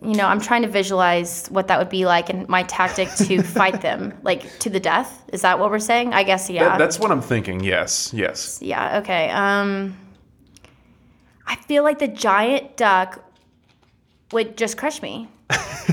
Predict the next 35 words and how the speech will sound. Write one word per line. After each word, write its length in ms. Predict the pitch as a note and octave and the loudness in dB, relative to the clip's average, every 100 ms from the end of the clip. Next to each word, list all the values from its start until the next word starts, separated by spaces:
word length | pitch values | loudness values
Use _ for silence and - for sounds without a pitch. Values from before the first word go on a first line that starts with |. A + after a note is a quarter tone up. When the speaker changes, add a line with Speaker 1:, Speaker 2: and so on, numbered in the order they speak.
| - | 0
Speaker 1:
Like, 320 | B3 A#3+ - | 2 2 0
the 100 | A3 A#3+ | 0 0
gi-, 140 | A#3+ | 4
like, 380 | A3 A#3 B3 A3 | 4 4 0 0
ginormous 920 | A#3 A3 A#3+ A3 G#3+ A3 A#3 A#3 - | 2 4 2 0 0 0 -4 -6 -8
Speaker 2:
Yeah. 220 | A#2+ F#2+ - - _ - | -8 -8 -10 -20 _ -6
Speaker 1:
little 580 | A3+ A3+ A3 G#3 F#3+ - | -2 0 2 0 -2 -2
webbed 240 | G#3 G#3 | 0 -2
feet. 500 | - G3 F#3+ C4+ - | -4 -6 -4 -4 -6
Speaker 2:
Yeah. 200 | - G3 - - _ - | -10 -12 -14 -20 _ -6
Speaker 1:
Would 100 | G#3+ | 0
that 160 | D#4 | 0
hurt? 320 | - - A#3+ - | 0 0 0 2
I, 160 | A#3+ | 0
their 160 | B3+ C4 | 2 2
beaks 400 | G#3+ G#3+ G3 - | 2 -4 -4 -2
are 60 | |
big, 240 | F#3 F3 E3 | -2 -2 -6
too. 260 | - E3+ F3+ | -8 -8 -6
Speaker 2:
I 60 | G#2 | -2
mean, 120 | G2+ | 2
they're, 140 | G2+ C3+ | 4 4
it's, 220 | B2 - | 2 0
it's 280 | - A2+ - | -2 -2 -4
proportionately 680 | - G2+ B2 G#2+ A2 G2 G2+ | -4 2 2 2 0 2 0
the 120 | E2+ | 0
size 280 | - F#2+ F#2 | 2 2 0
of 80 | F#2 | -4
a 40 | |
horse. 460 | F#2 G2 F#2 - - | -2 -2 -2 -4 0
Speaker 1:
But 120 | C4+ | 0
Speaker 2:
I 40 | |
mean, 100 | F#2 | 2
Speaker 1:
think 220 | C#4 D4 D#4 | 2 2 2
about 680 | B3 A3 G#3 G3+ - - | 2 4 4 2 -4 -14